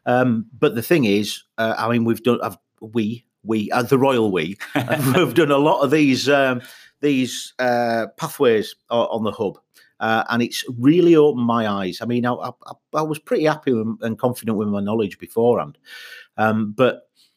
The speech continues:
Speaker 1: it's really opened my eyes to the amount of bobbins that's out there, uh,
Speaker 2: <laughs>
Speaker 1: that all these, I mean, all,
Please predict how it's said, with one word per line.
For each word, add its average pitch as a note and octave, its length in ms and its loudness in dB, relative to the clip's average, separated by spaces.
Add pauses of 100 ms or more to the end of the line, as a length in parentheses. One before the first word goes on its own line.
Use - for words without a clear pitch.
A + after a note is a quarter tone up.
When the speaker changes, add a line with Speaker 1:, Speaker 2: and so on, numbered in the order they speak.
(380)
Speaker 1:
it's A#2 240 -2
really E3+ 320 6
opened D#3 360 2
my C3+ 220 2
eyes G#2+ 300 -2
to - 140 -12
the G#2+ 160 -4
amount A2+ 520 -4
of G#2 220 -6 (340)
bobbins G#2 580 0
that's - 260 -10
out G2+ 240 -6
there, F#2 460 -8
uh, A2 240 0
Speaker 2:
<laughs> G2+ 100 -10
Speaker 1:
that A2+ 200 0 (180)
all D#3+ 240 6
these, C#3 240 2
I D3 100 0
mean, C#3+ 340 2
all, D3+ 280 4